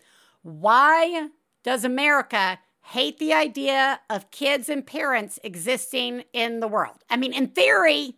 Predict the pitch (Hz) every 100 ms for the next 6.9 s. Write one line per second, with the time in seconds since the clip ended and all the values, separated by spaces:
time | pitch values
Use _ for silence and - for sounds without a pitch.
0 | - 180 262 262 277 320 359 247 170 139
1 | 117 - - _ - - - 185 - -
2 | 277 277 269 269 285 349 330 277 - -
3 | - - - 370 320 311 508 - - -
4 | - 494 539 523 _ _ _ - - -
5 | - - - 302 - - 330 349 381 392
6 | 392 - 381 - - 262 147 -